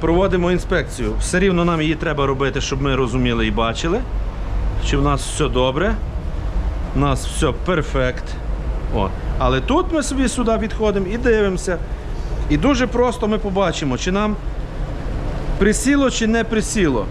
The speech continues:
І як бачимо, що нема жодного відблиску. Якби у нас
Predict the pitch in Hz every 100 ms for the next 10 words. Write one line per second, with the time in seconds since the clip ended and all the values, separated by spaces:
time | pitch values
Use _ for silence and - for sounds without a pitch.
0 | - 147 170 175 214 247 262 240 214 -
1 | 196 202 220 220 190 214 196 208 196 208
2 | 185 180 175 - 165 - - - - -
3 | - - - - - - - - - 156
4 | 165 220 220 220